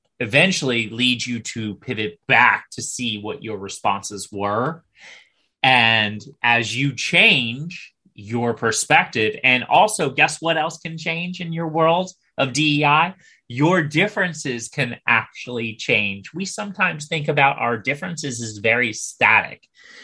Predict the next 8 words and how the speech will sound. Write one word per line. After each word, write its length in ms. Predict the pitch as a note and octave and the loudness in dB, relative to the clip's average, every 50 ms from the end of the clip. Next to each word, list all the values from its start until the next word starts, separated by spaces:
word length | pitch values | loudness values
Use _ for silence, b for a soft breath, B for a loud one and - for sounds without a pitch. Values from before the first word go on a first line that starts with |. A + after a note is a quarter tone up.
| B B B | B B B
and 140 | A2+ A#2 A#2+ | -2 0 0
that 140 | A#2 A#2 - - | 0 0 0 0
I'm 360 | B2+ B2 C#3 D3+ D3+ D3+ D3+ | 2 4 4 4 4 2 -2
a 220 | - - C3+ B2+ A2+ | -2 -2 -2 -2 -2
this 480 | A2 C3 - - - - - - - _ - | -4 -6 -6 -8 -12 -14 -14 -14 -12 _ -2
and 240 | A#2 A2+ A2+ G#2+ | -2 -2 0 0
that's 320 | A2+ A#2 B2+ B2+ - - - | 2 2 2 2 0 0 0
it. 340 | C3+ G#2 - - _ - | 0 0 -2 -4 _ -20